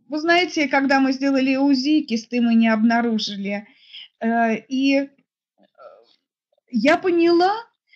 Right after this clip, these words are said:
что в моих руках вот уникальное средство.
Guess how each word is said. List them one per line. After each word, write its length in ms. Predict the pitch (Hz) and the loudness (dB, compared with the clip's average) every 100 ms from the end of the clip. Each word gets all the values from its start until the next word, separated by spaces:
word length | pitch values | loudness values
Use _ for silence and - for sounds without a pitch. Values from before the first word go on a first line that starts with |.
| _ _ | _ _
что 380 | - - 285 294 | -8 -4 -2 0
в 60 | 262 | 2
моих 440 | 294 349 370 - | 2 2 -2 -4
руках 600 | 302 285 - 381 440 - _ _ _ _ _ _ _ _ _ _ _ _ _ _ _ _ _ _ _ _ _ _ _ _ _ _ _ _ _ _ | -4 -4 -2 -2 -2 -10 _ _ _ _ _ _ _ _ _ _ _ _ _ _ _ _ _ _ _ _ _ _ _ _ _ _ _ _ _ _
вот 320 | 220 269 285 - | -4 -4 -6 -2
уникальное 1040 | 294 330 330 330 392 403 339 320 311 294 | 2 2 2 0 2 2 2 2 2 0
средство. 960 | 269 - 262 440 494 - 233 214 190 | -6 -4 -2 -2 -6 -10 -2 -2 -2